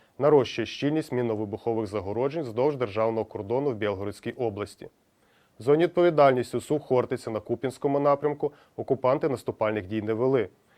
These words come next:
На Лиманському напрямку сили оборони відбили чотири атаки ворога в районі східніше Макіївки Луганської області.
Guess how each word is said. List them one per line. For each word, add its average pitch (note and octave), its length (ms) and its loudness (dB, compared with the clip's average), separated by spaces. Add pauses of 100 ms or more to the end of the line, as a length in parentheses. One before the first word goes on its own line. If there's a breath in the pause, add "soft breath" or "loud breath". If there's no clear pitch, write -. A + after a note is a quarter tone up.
(280 soft breath)
На B2+ 100 2
Лиманському D3 580 2
напрямку C#3 440 2
сили C#3+ 240 2
оборони C#3+ 380 4
відбили C3 340 2
чотири A2+ 340 -4
атаки A#2 380 -2
ворога A#2 420 -2
в C3+ 60 -2
районі B2+ 300 -2
східніше A2+ 500 -6
Макіївки A#2+ 540 -4
Луганської G2+ 500 -4
області. G#2 520 -8